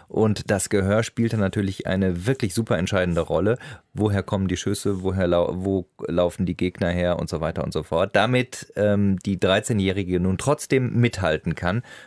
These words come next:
benutzt sie einen sogenannten Sound Visualizer. Der zeigt also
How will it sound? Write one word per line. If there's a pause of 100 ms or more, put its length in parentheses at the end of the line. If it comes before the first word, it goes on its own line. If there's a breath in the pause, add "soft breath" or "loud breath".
(120)
benutzt
sie
einen
sogenannten
Sound (100)
Visualizer. (480 loud breath)
Der
zeigt
also